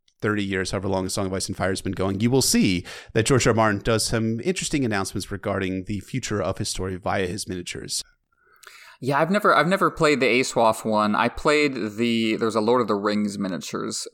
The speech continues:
Speaker 2: that I did for a long time, and that I don't, I don't, I played it maybe once or twice, but I just loved just visually just setting up the maps with,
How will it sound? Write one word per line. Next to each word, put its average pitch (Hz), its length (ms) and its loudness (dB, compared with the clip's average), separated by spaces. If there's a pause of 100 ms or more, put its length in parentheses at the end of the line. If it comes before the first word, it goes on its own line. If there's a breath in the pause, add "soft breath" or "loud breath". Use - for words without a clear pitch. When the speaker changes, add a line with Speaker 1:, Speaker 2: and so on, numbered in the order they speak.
(100)
Speaker 2:
that 104 120 -2
I 101 120 -2
did 101 240 -4
for 107 180 -2
a 104 60 0
long 104 240 -2
time, 104 320 0
and 110 100 0
that 139 100 4
I 147 120 2
don't, 165 240 2
I 131 100 2
don't, 139 180 0
I - 200 -8
played 120 240 2
it 117 80 0
maybe 107 200 0
once 101 440 -2
or 101 80 -6
twice, 131 580 0 (380 loud breath)
but 123 80 4
I 120 80 4
just 120 200 0
loved 123 600 4
just 113 200 -4
visually 107 640 0
just 104 300 -2
setting 113 300 0
up 107 200 0
the 117 100 0
maps 104 460 -2
with, - 160 -4